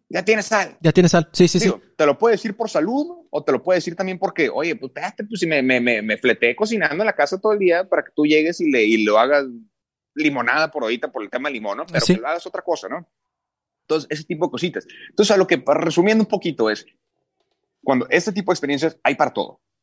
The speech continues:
Speaker 1: O sea, el caso es disfruta, déjate llevar. Ya, si definitivamente quieres agregarle otra cosa,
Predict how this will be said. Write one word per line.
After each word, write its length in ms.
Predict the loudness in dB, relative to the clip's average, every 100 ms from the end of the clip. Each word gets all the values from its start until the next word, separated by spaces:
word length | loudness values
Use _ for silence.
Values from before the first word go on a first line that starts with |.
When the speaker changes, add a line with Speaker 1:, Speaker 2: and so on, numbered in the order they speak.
| _
Speaker 1:
O 20 |
sea, 240 | 0 2 2
el 100 | -2
caso 260 | -8 -8
es 100 | -10 -8
disfruta, 600 | -10 -6 -4 -4 -6 -16 -16
déjate 460 | -4 -4 -2 -4 -2
llevar. 380 | -2 -2 -4 -6 _
Ya, 280 | -2 -2 -2
si 160 | -2 -2
definitivamente 960 | -2 -4 -8 -4 -2 0 0 -2 -4
quieres 280 | -2 -4 -2
agregarle 380 | -4 -2 -2 -2
otra 180 | -6 -2
cosa, 420 | 0 0 -2